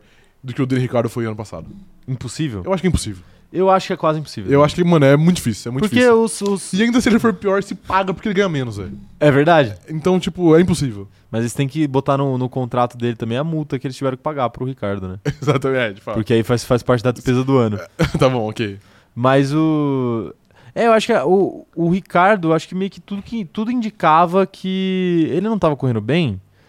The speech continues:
Speaker 2: muito também por fatores psicológicos, né?
Speaker 1: Uhum.
Speaker 2: E o Piastri possivelmente não terá esses mesmos fatores, que é um cara que tá, tá fresco,
Speaker 1: Tá
Speaker 2: tá
Speaker 1: novo.
Speaker 2: começando agora, né?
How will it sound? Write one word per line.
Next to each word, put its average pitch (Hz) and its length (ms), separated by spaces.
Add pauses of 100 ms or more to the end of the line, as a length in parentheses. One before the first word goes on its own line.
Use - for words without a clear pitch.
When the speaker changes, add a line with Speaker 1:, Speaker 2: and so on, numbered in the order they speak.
(480)
Speaker 2:
muito 208 460
também 165 460
por 214 120
fatores 202 1200 (360)
psicológicos, 160 880
né? 113 160
Speaker 1:
Uhum. 190 120 (720)
Speaker 2:
E 175 140
o 196 60
Piastri 180 580
possivelmente 180 1200
não 196 120
terá 190 300
esses 156 140
mesmos 180 200
fatores, 240 340
que - 60
é 175 40
um 170 40
cara 170 180
que - 60
tá, 180 200 (300)
tá 170 120
fresco, 156 400
Speaker 1:
Tá 127 100
Speaker 2:
tá 135 100
Speaker 1:
novo. 135 100
Speaker 2:
começando 156 420
agora, 135 680
né? 117 260